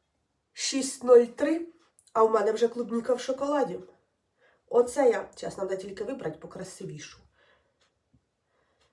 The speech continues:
Так, хоп. І давай, давай, давай, крутись, крутись, крутись, крутись.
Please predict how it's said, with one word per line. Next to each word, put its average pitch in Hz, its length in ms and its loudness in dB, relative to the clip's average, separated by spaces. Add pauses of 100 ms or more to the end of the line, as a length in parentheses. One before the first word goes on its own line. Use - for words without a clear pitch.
(580)
Так, 165 840 -18
хоп. - 300 -18 (720)
І 208 260 -16 (2250)
давай, 214 260 -16
давай, 214 320 -16
давай, 220 300 -14
крутись, 262 380 -16
крутись, - 380 -18
крутись, - 380 -18
крутись. 247 800 -16